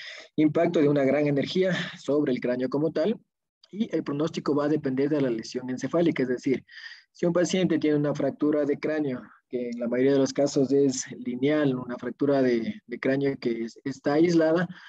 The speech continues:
y el encéfalo, la, el cerebro como tal, está indemne, entonces, eh, eh, en la mayoría de los casos es de buen pronóstico, es decir, no siempre una fractura de cráneo va a acompañar a una lesión encefálica, y la, y la gravedad de la fractura de cráneo va a depender a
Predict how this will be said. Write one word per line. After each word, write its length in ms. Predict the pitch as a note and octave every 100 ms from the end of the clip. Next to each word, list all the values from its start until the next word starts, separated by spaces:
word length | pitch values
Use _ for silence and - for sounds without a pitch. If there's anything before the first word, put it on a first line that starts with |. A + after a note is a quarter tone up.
| - - -
y 240 | B2+ B2+
el 320 | B2 A#2+ A#2
encéfalo, 640 | A#2+ A#2+ D3 D3+ D3 A#2+ A#2
la, 340 | A2+ A2 G#2+ - -
el 100 | A#2+
cerebro 400 | C3 C3 C#3+ C#3
como 260 | C3+ C3
tal, 260 | - C#3+ B2
está 300 | A#2 - C3+
indemne, 440 | D#3+ D#3 D3+ F3
entonces, 520 | F#3+ D3 C3+ D3 C3+ -
eh, 480 | B2+ B2 A#2 A2 G#2 - _ -
eh, 240 | F3+ B2+ A#2+ - _ _
en 100 | E3+
la 80 | D3
mayoría 240 | D3 D#3+
de 60 | D#3+
los 140 | D3+
casos 340 | D3+ D#3+ E3+ C#3+
es 120 | D3
de 80 | C3
buen 180 | A#2 A#2+
pronóstico, 540 | C3+ E3 F3 B2+ A#2+
es 80 | A#2
decir, 280 | A#2 C#3+ C3+ - - - -
no 160 | C#3
siempre 560 | C3+ D3+ D3 D#3+ E3+ F#3
una 260 | D3 D3
fractura 520 | D3 C#3 C3 C#3 C#3 C3+
de 120 | A#2+
cráneo 480 | - D#3 E3+ D3 D3+ D3 -
va 140 | B2+ C3
a 20 |
acompañar 560 | B2+ B2+ B2 B2+ C3+
a 80 | D3
una 220 | C3 C3
lesión 300 | B2+ A#2+ A#2+
encefálica, 540 | B2+ C3+ - F3+ F3 C3
y 240 | B2+ G#2+
la, 380 | A#2 A#2 A2 G2+ - _ -
y 140 | B2
la 280 | B2+ B2 A#2+
gravedad 540 | A#2+ B2+ B2 B2 C#3+ E3+
de 60 |
la 100 | C#3+
fractura 360 | B2+ A#2+ C#3+ D#3
de 140 | D#3
cráneo 300 | D#3 D3 F3
va 100 | C3+
a 40 | C#3
depender 460 | C3+ B2 C3 C#3+
a 120 | C#3+